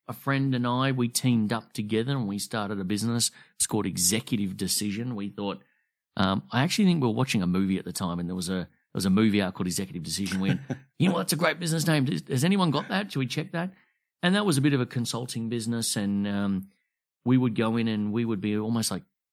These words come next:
Speaker 1: sales gun for hire.
Speaker 2: Okay.
Speaker 1: And we would go into companies and do three months there, and we would help them, you know, sell and all that. And that's, between those times, I had jobs between those
Speaker 2: Yeah.
Speaker 1: times. My,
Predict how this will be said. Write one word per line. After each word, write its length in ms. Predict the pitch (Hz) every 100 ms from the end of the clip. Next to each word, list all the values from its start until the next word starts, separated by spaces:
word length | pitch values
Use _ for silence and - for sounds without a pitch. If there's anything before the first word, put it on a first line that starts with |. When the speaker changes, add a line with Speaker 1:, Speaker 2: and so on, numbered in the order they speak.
| _
Speaker 1:
sales 480 | - - 110 104 98
gun 360 | 101 101 98 95
for 160 | 92
hire. 340 | 85 92 82 78 - _ -
Speaker 2:
Okay. 320 | 156 135 123 - -
Speaker 1:
And 120 | 101
we 100 | 110
would 100 | 110
go 100 | 104
into 140 | 98
companies 320 | 98 101 104
and 60 | 95
do 100 | 98
three 200 | 92 107
months 260 | 98 120 -
there, 200 | 151 185 - _ _ _ -
and 200 | 104 101
we 100 | 107
would 160 | 101 98
help 220 | 104 98
them, 420 | 107 92 92 92 - -
you 160 | 117 98
know, 140 | 87 -
sell 400 | - 110 104 104
and 100 | 101
all 80 | 101
that. 100 | 110
And 100 | 131
that's, 220 | 135 - _ _ _ _ _
between 440 | 135 131 160 175 170
those 240 | 151 127
times, 360 | - 127 123 117
I 140 | 110
had 140 | 98 90
jobs 320 | 92 80 -
between 400 | - - 101 92
those 260 | 92 95 92
Speaker 2:
Yeah. 80 | 123 98
Speaker 1:
times. 180 | 92
My, 260 | 95 -